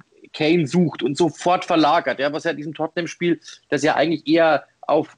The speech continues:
ja, langsame und be-, und erstmal behutsame Angriffe aufgebaut ist,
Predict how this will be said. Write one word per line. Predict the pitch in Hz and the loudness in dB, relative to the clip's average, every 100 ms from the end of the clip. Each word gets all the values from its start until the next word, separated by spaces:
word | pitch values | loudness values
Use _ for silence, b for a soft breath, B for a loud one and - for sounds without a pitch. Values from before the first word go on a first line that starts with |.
| - | -12
ja, | 131 123 143 160 | -6 -2 0 4
langsame | 151 147 202 170 175 165 156 | 2 2 0 2 2 2 0
und | 147 147 - | -2 -6 -4
be-, | 151 143 | -2 -2
und | 135 135 151 | -4 -6 -4
erstmal | 131 147 165 151 | -2 0 0 0
behutsame | 147 160 214 175 135 123 | 0 0 0 0 0 0
Angriffe | 107 127 127 123 117 | -2 -2 -2 0 0
aufgebaut | 113 - 110 104 | 0 -2 -2 -2
ist, | 131 - | -2 -8